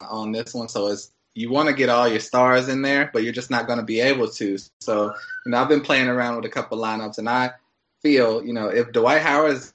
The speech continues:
gonna start again and play anywhere near like he did, uh, the other day in game four, I think he's, uh, worth, uh, you know, trying at, uh, the captain spot 'cause he's a cheap price, even at the captain spot.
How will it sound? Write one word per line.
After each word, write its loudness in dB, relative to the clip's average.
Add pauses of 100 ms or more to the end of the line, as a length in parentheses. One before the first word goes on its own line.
gonna -4
start -2
again -2 (380)
and -8
play 2
anywhere 0
near 0
like -2
he -8
did, 2 (320)
uh, -4
the 0
other 0
day 6
in -2
game -2 (260)
four, 2 (480)
I 0
think -2
he's, -6
uh, 2
worth, 2 (100)
uh, -6
you -4
know, -2
trying 2 (100)
at, 0
uh, -6
the -4 (200)
captain -2
spot -12
'cause -6
he's -6
a -2
cheap -6
price, 4
even -6
at -4
the -14
captain -4
spot. -4